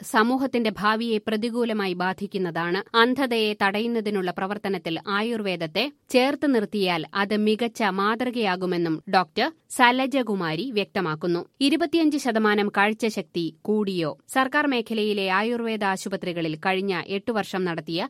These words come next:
നേത്ര ചികിത്സകളിൽ രോഗികൾക്ക് ഇരുപത്തിയഞ്ച് ശതമാനം കാഴ്ചശക്തി കൂടിയതായാണ് നേത്ര വിദഗ്ധർ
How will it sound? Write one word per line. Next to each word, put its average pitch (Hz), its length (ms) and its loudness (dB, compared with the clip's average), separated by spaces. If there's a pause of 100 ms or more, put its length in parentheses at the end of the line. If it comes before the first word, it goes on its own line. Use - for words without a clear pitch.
നേത്ര 247 340 2
ചികിത്സകളിൽ 196 760 -2 (120)
രോഗികൾക്ക് 185 720 -2 (100)
ഇരുപത്തിയഞ്ച് 254 560 -2
ശതമാനം 190 540 -4
കാഴ്ചശക്തി 208 640 -2
കൂടിയതായാണ് 208 1040 -4
നേത്ര 233 320 0
വിദഗ്ധർ 180 520 -2